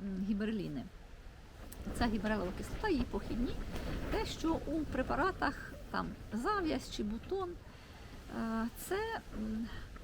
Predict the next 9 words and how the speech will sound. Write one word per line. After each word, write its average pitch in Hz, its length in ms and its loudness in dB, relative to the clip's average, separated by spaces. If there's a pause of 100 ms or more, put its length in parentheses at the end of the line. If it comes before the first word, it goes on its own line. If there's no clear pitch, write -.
(120)
набагато 294 440 4
краще, 208 540 0 (460)
набагато 285 760 0 (460)
легше 208 420 0
застосовується. 202 1080 0 (680)
Е, 104 280 0 (720)
речовина 311 680 2 (180)
ця 220 220 2 (220)
абсолютно 262 800 2